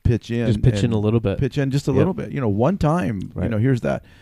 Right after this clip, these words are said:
Speaker 2: Makes a huge difference.
Speaker 1: Huge difference. A huge difference. And some people can't. Like, I mean, we have some of our elderly people, and I have, I have one guy who just serves every time he's there, and he wants to do something, or he's involved in people's lives or whatever.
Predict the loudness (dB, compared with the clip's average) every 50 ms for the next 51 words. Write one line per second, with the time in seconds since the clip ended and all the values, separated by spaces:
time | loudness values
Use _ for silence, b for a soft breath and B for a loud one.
0 | b b -10 -8 -8 -6 -4 -4 -4 -4 -4 -6 -6 -4 -4 -6 -8 -8 -10 -14
1 | -10 -2 0 2 4 6 6 6 4 4 0 -4 -4 -4 -4 -4 -8 -12 -12 -12
2 | -12 -10 -8 -6 -2 2 2 2 2 0 -2 0 0 0 2 0 -10 -12 -12 -16
3 | -20 -12 -6 -4 -4 -4 -4 -4 -2 -2 0 0 0 0 0 -4 -2 -2 -4 -4
4 | -4 -6 -8 -12 -18 -20 -20 -20 -16 -12 -12 -12 -12 _ _ -18 -14 -12 -10 -8
5 | -8 -6 -6 -6 -6 -4 -2 -2 0 0 0 0 2 0 0 0 0 -2 -4 -6
6 | -6 -6 -8 -6 -4 -4 -4 -4 -4 b b b b b b b b b b b
7 | b b b b _ 2 4 4 6 6 4 2 0 -4 -2 2 2 2 2 2
8 | 0 0 0 0 2 0 -2 -4 -6 -6 -4 -4 -2 0 0 2 2 4 4 2
9 | 2 2 2 2 2 2 -2 -4 -4 -2 0 0 0 -2 -4 -4 0 2 2 2
10 | 2 2 2 0 2 2 0 0 0 0 0 0 0 0 0 0 -2 -4 -6 -6
11 | -8 -6 -6 -6 -6 -6 -8 -10 -6 -6 -6 -6 0 2 2 2 2 2 0 0
12 | 0 0 -2 -2 -2 -4 -4 -4 -4 -4 -4 -6 -6 -6 -8 -10 -6 -4 -4 -2
13 | -2 -4 -4 -4 -4 -2 -2 -4 0 0 2 2 2 2 0 0 0 0 0 0
14 | 0 0 0 0 -2